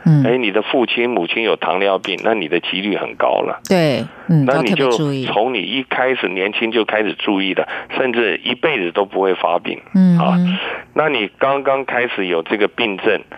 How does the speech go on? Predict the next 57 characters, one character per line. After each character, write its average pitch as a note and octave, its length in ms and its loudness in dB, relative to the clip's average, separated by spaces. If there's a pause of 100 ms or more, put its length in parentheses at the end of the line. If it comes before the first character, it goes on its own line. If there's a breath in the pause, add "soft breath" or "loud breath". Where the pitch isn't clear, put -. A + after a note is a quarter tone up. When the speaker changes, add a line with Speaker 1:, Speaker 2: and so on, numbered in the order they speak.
(240 loud breath)
Speaker 2:
但 B2 160 2
是 A2+ 80 2
还 G#2 200 -2
不 A#2 140 -2
到 B2 180 0
用 B2 220 -2
药 A#2 220 0
的 F2 100 0
程 F2 300 -4
度， F2+ 300 0 (320 loud breath)
你 G2+ 180 0
的 F#2+ 180 2
这 A2 160 -2
个 F#2+ 220 2
吃 - 240 -2
东 A#2 240 -2
西、 A2 300 -4
你 F2+ 140 -4
的 F2 140 0
运 G2+ 260 -4
动、 F#2 180 0
自 - 140 -4
我 E2+ 200 2
控 F#2 240 -2
制 F2 200 -2
就 E2 160 0
很 C#2+ 180 -6
重 D2+ 220 -2
要 C#2 200 0
了。 - 180 -6
Speaker 1:
嗯， F3 540 4
嗯。 - 80 -2
Speaker 2:
啊， - 180 -6 (320 loud breath)
那 B2 100 2
如 B2+ 200 0
果 G#2+ 200 0 (220)
不 D#3 140 0
行 G#2 260 -4
的 A2 100 0
话， G#2 300 0 (380 loud breath)
那 A2 160 -2
个 E2+ 720 0
你 F#2+ 100 -4
这 C3+ 140 -2
样 B2+ 100 0
子 F#2+ 80 -4
做 G2+ 220 0
还 F#2 100 2
不 G#2 160 -6
行， D#2 240 -6
医 F#2+ 220 -6
生 G2+ 140 0
只 F#2+ 120 0
好 F2 160 2
用 F2 220 -2
药 D#2+ 240 2
了。 - 240 -6